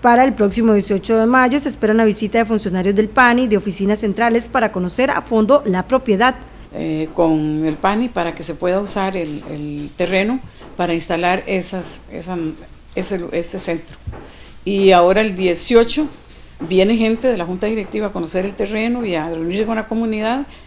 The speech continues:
Speaker 2: y a valorar cuántos alumnos hay en las escuelas. Requiere que sean alumnos de escuela.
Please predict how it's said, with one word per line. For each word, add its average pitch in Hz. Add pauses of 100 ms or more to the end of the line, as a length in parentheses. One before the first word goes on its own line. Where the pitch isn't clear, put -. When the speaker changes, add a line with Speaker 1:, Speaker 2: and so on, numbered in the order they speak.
(440)
Speaker 2:
y 190
a 175
valorar 170
cuántos 196
alumnos 180
hay 240
en 226
las 175
escuelas. 240 (1800)
Requiere 180
que 190
sean 190
alumnos 175
de 151
escuela. 170